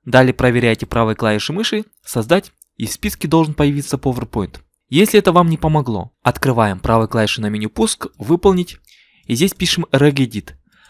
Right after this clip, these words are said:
Либо можете открыть поиск и в поиске написать "Редактор реестра". Запускаем редактор реестра, переходим "Эчки" класса с root, находим точка П П Т,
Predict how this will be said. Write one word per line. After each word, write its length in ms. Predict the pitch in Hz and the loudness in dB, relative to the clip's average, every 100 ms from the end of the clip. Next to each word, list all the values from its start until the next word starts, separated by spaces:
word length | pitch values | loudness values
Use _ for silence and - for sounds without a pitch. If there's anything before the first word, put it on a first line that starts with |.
| - | -2
Либо 260 | 175 202 190 | 0 4 6
можете 300 | 185 175 175 | 4 4 -2
открыть 280 | - 170 | -2 -8
поиск 460 | - 240 233 - - _ _ _ _ _ _ | -2 -2 -2 -6 -16 _ _ _ _ _ _
и 60 | 127 | -12
в 100 | - | -4
поиске 520 | 214 220 - 208 202 _ _ | 2 2 0 -4 -4 _ _
написать 640 | - 127 - 143 190 - - | -4 -2 -2 2 2 0 -6
"Редактор 500 | 123 123 139 - 147 | -2 4 4 2 -2
реестра". 400 | 135 123 107 - - _ | 0 -2 -4 -8 -18 _
Запускаем 680 | 139 160 196 - 147 110 110 | 2 2 2 2 4 4 2
редактор 400 | 110 113 - 110 | 0 0 0 -2
реестра, 420 | 180 226 - 208 _ _ _ | 0 0 -2 -6 _ _ _
переходим 540 | - 156 156 151 113 113 | 4 6 6 4 2 2
"Эчки" 400 | 143 147 - 110 | 2 4 0 -4
класса 380 | - 123 113 113 | 2 2 2 -2
с 100 | 147 | 0
root, 240 | 185 - - _ _ _ _ _ _ _ _ _ _ _ _ - | -2 -2 -16 _ _ _ _ _ _ _ _ _ _ _ _ 0
находим 480 | 139 - 175 139 123 | 2 6 4 4 4
точка 420 | 170 147 - 127 | 4 4 0 -4
П 220 | - 147 | 4 2
П 220 | - 131 | 6 2
Т, 340 | 131 180 214 | 4 2 2